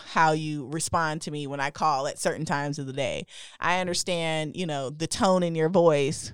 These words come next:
right? Whenever I speak to you and you're busy at work or you're not busy at work or you're not at work, you know,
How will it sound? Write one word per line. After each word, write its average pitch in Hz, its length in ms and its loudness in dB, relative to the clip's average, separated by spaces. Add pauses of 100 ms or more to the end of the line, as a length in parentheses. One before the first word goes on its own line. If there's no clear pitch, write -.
right? 156 420 8
Whenever 156 400 6
I 156 160 10
speak 175 280 -2
to - 120 -4
you 165 120 -2
and 151 100 -6
you're 156 100 -2
busy 226 340 4
at 107 140 2
work 139 320 -2
or 139 140 -6
you're 135 340 -6
not 302 300 4
busy 180 320 -2
at 127 120 -2
work 151 360 -2
or 147 160 0
you're 175 240 2
not 190 280 6
at 214 220 6
work, 151 360 -2
you 196 100 -2
know, 180 160 4